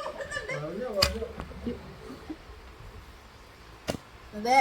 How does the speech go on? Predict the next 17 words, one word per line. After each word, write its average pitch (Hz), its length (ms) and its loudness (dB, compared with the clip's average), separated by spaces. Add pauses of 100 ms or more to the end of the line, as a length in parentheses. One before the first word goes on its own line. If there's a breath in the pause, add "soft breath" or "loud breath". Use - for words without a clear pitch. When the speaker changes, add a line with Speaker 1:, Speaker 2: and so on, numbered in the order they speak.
Speaker 1:
ഇടയ്ക്കിടയ്ക്കിടയ്ക്കായി 220 1040 0 (640)
ഇതിന് 220 240 -2 (760)
ഇതാവുന്നില്ല. 185 480 2 (480)
എന്താ 180 180 -8
ഞാൻ 180 120 -6
പറഞ്ഞില്ല, 180 400 -8
നിക്കത്തില്ല. 170 560 -10 (360)
Speaker 2:
ഉം, 156 180 -8 (260)
ഇപ്പൊ - 200 -14
ശരിയായി. 170 280 -2
Speaker 1:
ഉം, 226 260 -4
ഉം, 240 160 -6 (120)
ശരിയായി. - 260 -10 (920)
നാലാമത്തേന്ന് 359 720 2
പറഞ്ഞു 269 240 -2
കഴിഞ്ഞാ 240 280 -2 (2000)
എന്നാ, 294 160 -8